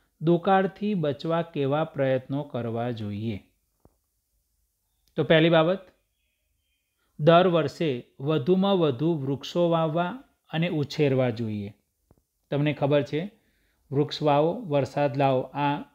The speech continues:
કહેવત છે, તમને પોતાને ખબર છે. તો પહેલો પોઇન્ટ, દર વર્ષે વધુમાં વધુ વૃક્ષો વાવવા અને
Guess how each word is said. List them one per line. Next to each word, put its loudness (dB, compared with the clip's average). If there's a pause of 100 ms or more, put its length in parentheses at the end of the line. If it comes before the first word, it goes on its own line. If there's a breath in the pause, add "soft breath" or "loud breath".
(760)
કહેવત 2
છે, -4
તમને -2
પોતાને -4
ખબર -4
છે. -10 (2250)
તો -4
પહેલો 4
પોઇન્ટ, -6 (760)
દર 4
વર્ષે -4 (1500)
વધુમાં 0
વધુ -2 (1500)
વૃક્ષો 0
વાવવા -2 (1300)
અને 2